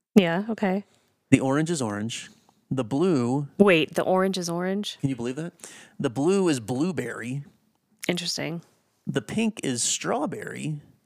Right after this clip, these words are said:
Speaker 2: And the green is watermelon.
Speaker 1: Mm.
Speaker 2: You know,
Speaker 1: I hate that.
Speaker 2: Todd and I talked about this, Todd not being in the same state or even time zone as me.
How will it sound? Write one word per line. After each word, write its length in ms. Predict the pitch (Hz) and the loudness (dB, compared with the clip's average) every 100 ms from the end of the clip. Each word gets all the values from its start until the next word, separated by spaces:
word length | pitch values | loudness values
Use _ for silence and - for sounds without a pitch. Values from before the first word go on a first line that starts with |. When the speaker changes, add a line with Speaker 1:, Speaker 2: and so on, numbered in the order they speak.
| _ _ _ - | _ _ _ -6
Speaker 2:
And 100 | 151 | -2
the 60 | 160 | -2
green 760 | 147 190 254 208 165 185 190 - - | -2 -4 -2 0 0 -2 -4 -8 -8
is 260 | 208 208 196 - | -4 -4 -6 -8
watermelon. 920 | 180 180 233 254 - - 53 - - - _ _ - | -10 -8 -8 -8 -10 -12 -14 -18 -20 -20 _ _ 0
Speaker 1:
Mm. 420 | 175 170 160 160 156 _ _ _ _ _ _ _ _ _ _ _ _ _ _ _ - | 0 0 -2 -4 -8 _ _ _ _ _ _ _ _ _ _ _ _ _ _ _ 0
Speaker 2:
You 80 | 262 | 0
know, 280 | 254 247 - - - - | 0 -2 -6 -20 -6 0
Speaker 1:
I 60 | |
hate 260 | 175 190 185 | 2 2 4
that. 180 | 170 160 165 | 4 4 2
Speaker 2:
Todd 100 | 247 | 2
and 120 | 214 | 0
I 60 | 147 | 0
talked 260 | - 117 | -2 -2
about 160 | 120 110 | -2 -4
this, 260 | 110 131 | -4 -6
Todd 300 | - - 143 | -8 -6 -4
not 260 | 123 123 123 | -2 -2 -2
being 300 | 120 117 113 | -4 -2 -2
in 100 | 113 | -2
the 80 | 110 | -4
same 480 | - 117 113 107 104 _ _ - | -4 -4 -4 -4 -8 _ _ -8
state 400 | - 117 101 - | -6 -6 -8 -8
or 180 | - 110 | -8 -8
even 460 | 113 107 107 104 - - _ _ _ _ _ _ _ _ _ _ _ | -8 -8 -6 -8 -12 -20 _ _ _ _ _ _ _ _ _ _ _
time 240 | - 165 143 | -2 0 0
zone 220 | 107 107 | -4 -6
as 120 | 107 | -8
me. 200 | 104 110 | -8 -10